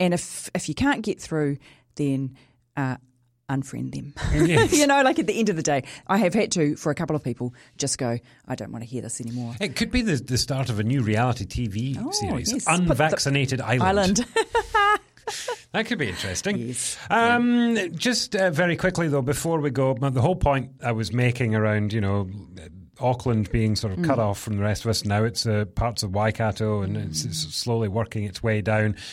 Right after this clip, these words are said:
Speaker 2: business being affected. Um,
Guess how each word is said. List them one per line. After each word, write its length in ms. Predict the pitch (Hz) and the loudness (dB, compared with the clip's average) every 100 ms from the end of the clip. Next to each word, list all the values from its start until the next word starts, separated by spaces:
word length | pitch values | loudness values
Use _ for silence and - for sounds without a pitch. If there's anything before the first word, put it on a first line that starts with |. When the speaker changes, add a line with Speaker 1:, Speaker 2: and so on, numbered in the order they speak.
| - - | -8 0
Speaker 2:
business 400 | 127 123 110 - | 0 0 -2 -2
being 320 | 120 113 107 | 0 0 0
affected. 560 | - 123 - 127 123 - - - - | 0 -2 0 -2 -2 -4 -14 -18 -4
Um, 680 | 160 156 151 151 156 170 | 2 2 2 2 0 -2